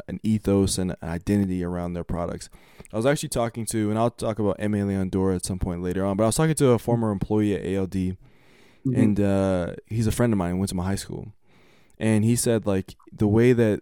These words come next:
Speaker 1: almost A L D approaches what they do, they approach it more like a marketing company at times than a actual, you know,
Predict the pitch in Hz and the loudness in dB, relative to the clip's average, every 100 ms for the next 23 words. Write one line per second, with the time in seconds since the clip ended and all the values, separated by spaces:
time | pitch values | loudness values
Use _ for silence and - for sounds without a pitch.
0 | - 110 113 104 - - 104 101 104 - | -2 0 0 0 -6 -4 -2 0 0 0
1 | - 104 - 92 95 90 90 95 104 107 | 0 0 0 -4 -2 -4 0 2 2 2
2 | 113 110 - 143 - 98 101 107 101 98 | 2 2 2 0 0 -2 0 0 -2 -2
3 | 92 101 107 104 92 101 90 92 85 - | 0 0 0 -2 -2 -4 -2 -2 -4 -4
4 | 107 113 92 92 - - - - _ 101 | 0 0 0 -4 -8 -20 -20 -20 _ 2
5 | 110 104 95 87 - 104 104 107 92 87 | 4 4 2 -2 -2 -2 -2 0 2 2
6 | 87 - _ 92 85 | -2 -8 _ -8 -8